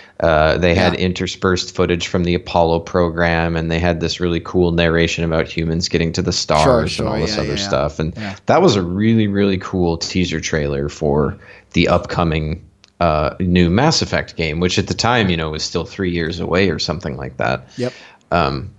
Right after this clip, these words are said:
Speaker 1: but I, I, that's exactly what I picture.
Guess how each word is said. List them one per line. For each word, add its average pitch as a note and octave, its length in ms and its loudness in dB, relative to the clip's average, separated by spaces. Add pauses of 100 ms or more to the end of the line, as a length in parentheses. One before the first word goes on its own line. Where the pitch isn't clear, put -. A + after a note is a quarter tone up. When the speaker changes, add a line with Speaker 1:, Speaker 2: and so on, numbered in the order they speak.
Speaker 1:
but F2+ 260 0
I, - 180 0
I, A2 260 2
that's G#2+ 340 -2
exactly G#2+ 360 -4
what E2 140 -6
I D#2 120 -8
picture. - 520 -14